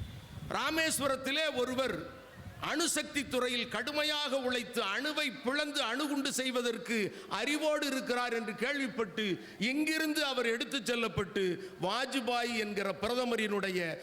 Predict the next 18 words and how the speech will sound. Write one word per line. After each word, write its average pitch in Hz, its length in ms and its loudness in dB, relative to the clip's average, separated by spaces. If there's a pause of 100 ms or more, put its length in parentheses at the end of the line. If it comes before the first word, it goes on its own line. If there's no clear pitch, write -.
(140)
முதன்மை 254 600 2
அறிவியல் 240 520 2
ஆலோசகராக 220 1120 0 (120)
நியமிக்கப்பட்டார். 180 800 -2 (2000)
ஆள் 208 380 -2
யாருன்னு 190 360 2
உங்களுக்கு 165 300 2
தெரியும், 160 420 0
பேரை 208 240 2
சொல்ல 170 200 0
வேண்டியதில்லை. 139 580 0 (2000)
அவருடைய 285 400 2
அண்ணாச்சி 302 340 0
இப்பவும் 302 320 2
அங்க 285 140 4
மீன் 247 260 2
பிடிச்சுக்கிட்டு 175 280 0
இருக்கார். 127 280 -6